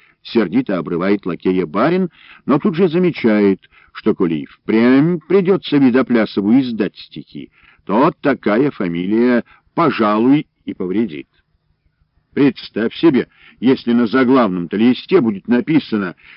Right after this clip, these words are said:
«Сочинение Видоплясова». Ну что за фамилия Видоплясов? А все эти критики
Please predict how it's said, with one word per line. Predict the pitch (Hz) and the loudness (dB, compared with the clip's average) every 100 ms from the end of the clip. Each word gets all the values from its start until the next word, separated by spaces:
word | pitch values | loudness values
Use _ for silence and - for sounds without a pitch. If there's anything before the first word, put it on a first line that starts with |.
| - _ | -20 _
«Сочинение | - 143 - 90 76 80 143 190 190 180 170 156 135 - _ | -2 0 0 -4 -4 0 2 4 2 4 4 4 2 -2 _
Видоплясова». | 80 90 269 127 117 95 87 87 - 82 69 58 _ _ _ _ _ - | -6 0 2 2 -2 -6 -8 -8 -12 -16 -16 -20 _ _ _ _ _ -6
Ну | 120 | -6
что | - 123 | -2 -4
за | 87 | -4
фамилия | 104 110 85 73 67 | -4 -2 -4 -8 -16
Видоплясов? | 65 73 95 92 - 117 95 - _ _ _ _ _ _ _ _ _ _ | -16 -12 -10 -10 -6 -6 -6 -14 _ _ _ _ _ _ _ _ _ _
А | 143 160 | -4 -4
все | - 190 | 2 2
эти | 202 180 | 2 -4
критики | - 196 - - - | -2 -2 -2 -12 -18